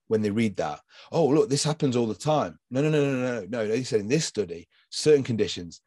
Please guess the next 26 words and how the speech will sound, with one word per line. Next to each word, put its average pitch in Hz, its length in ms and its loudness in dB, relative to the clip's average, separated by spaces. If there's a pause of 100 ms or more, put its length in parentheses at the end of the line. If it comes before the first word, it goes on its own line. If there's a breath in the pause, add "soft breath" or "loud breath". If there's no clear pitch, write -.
(160)
this 107 140 -2
happens 107 300 -4
probably." 87 640 -2 (260)
Right. 92 260 -4 (540)
Okay, 80 180 -10
now 117 200 0
we 104 80 2
know 98 100 -2
where 87 140 -4
we 92 100 -8
are. 90 240 -2 (1080 loud breath)
Then 156 160 4
I 165 40 2
think 139 260 0
we 127 100 2
just 117 180 0
can, 117 160 -4 (160)
we 127 160 -4
can 120 160 -2
just 131 260 -2 (160)
move 127 440 4
it 110 180 2
on 120 200 0
a 117 40 2
little 107 260 -4
bit 87 280 -10